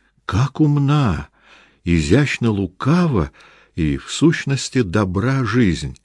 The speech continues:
Теперь в чертах читавшего газету он различал такую отечественную мягкость:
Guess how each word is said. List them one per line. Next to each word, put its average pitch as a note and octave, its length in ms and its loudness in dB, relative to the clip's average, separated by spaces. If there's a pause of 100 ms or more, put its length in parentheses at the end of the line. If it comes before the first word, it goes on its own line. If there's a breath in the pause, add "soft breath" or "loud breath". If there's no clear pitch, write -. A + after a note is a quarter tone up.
(1080)
Теперь F3 460 4
в - 80 -6
чертах B2+ 540 0
читавшего F#2+ 640 -2
газету F2+ 600 -2 (480 soft breath)
он B2+ 200 2
различал B2+ 580 2
такую E3+ 680 2
отечественную G#2+ 1080 2
мягкость: A2 1000 -2